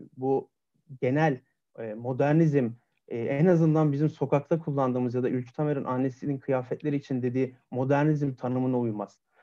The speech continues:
O yüzden, e, modernizm der, modern şiir derken, e, bununla karıştırdığımız için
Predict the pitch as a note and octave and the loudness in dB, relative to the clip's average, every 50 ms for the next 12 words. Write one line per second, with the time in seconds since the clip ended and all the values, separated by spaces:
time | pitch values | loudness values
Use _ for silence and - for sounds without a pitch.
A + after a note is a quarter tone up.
0 | _ _ - D3+ F#3+ G3 F3 F3+ F#3 D#3 B2+ - _ _ _ _ _ _ - B2 | _ _ 0 2 2 4 4 4 2 2 0 -2 _ _ _ _ _ _ -6 -4
1 | A#2+ A#2+ A#2+ B2 B2+ B2+ B2+ C#3+ C#3 E3+ F3 F3+ F#3+ G3+ F3+ D#3 D3+ C3+ C3+ F#3+ | -4 -2 -2 -2 -2 0 0 4 6 6 6 6 4 2 2 2 2 4 4 4
2 | G3 F#3 E3 D#3 C3 C3+ C#3 E3+ F#3+ G#3+ G#3+ G#3 - - C#3+ C#3 C3 C3 F3 F#3 | 4 4 4 0 0 2 4 6 6 6 4 2 0 -2 -2 0 4 4 4 4
3 | F3+ D#3 - E3+ E3+ F#3 G#3+ - _ _ _ _ _ _ _ - A2 A2+ A#2+ A#2+ | 4 2 0 -2 -2 -2 -2 -6 _ _ _ _ _ _ _ -12 -12 -10 -10 -10
4 | - - B1+ B1+ - - - - - - - - - C3 D3 F3 F#3 F#3+ F3 - | -10 -8 -8 -10 -10 -12 -14 -18 -20 -20 -20 -20 -6 -2 0 2 2 2 2 2
5 | - D3 C#3+ D3+ - - - D#3+ D#3 D3+ D3 E3+ E3+ F3+ F#3 F#3 E3+ E3 D3+ - | 0 0 0 0 -2 -2 0 0 2 2 2 2 0 0 -2 -4 -6 -6 -8 -4
6 | - F3+ F#3+ F#3+ | -2 -2 -2 -2